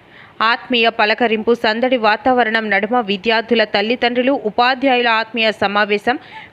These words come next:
కొయ్యూరు మండల వ్యాప్తంగా గల గిరిజన సంక్షేమ ఆశ్రమ పాఠశాలలు, గురుకుల పాఠశాల, ఎలిమెంటరీ పాఠశాలలో ఘనంగా నిర్వహించారు. మండలంలోని పెదమాకవరం గిరిజన సంక్షేమ బాలికల ఆశ్రమ పాఠశాలలో పాఠశాల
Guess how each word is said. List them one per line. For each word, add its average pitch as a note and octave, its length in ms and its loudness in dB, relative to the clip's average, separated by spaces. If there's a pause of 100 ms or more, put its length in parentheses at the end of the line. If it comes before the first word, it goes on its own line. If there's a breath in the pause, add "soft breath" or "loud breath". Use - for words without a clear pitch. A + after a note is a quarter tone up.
(120)
కొయ్యూరు D#4+ 420 2 (140)
మండల C4 320 2
వ్యాప్తంగా A#3 460 0 (100)
గల A3 140 2 (200)
గిరిజన A3+ 380 2 (160)
సంక్షేమ G#3 340 -2
ఆశ్రమ A#3+ 400 0 (140)
పాఠశాలలు, G#3+ 680 0 (480 loud breath)
గురుకుల F4+ 340 4 (160)
పాఠశాల, B3+ 680 0 (420 loud breath)
ఎలిమెంటరీ C#4+ 480 2 (140)
పాఠశాలలో A#3 640 2 (120)
ఘనంగా A3 360 0
నిర్వహించారు. G3 580 -2 (420 loud breath)
మండలంలోని A#3+ 800 2 (160)
పెదమాకవరం B3+ 840 2 (100)
గిరిజన A#3+ 340 0 (140)
సంక్షేమ A#3 380 0 (120)
బాలికల B3+ 420 2 (120)
ఆశ్రమ A#3 280 -2 (120)
పాఠశాలలో G#3+ 680 2 (520 loud breath)
పాఠశాల D4+ 600 2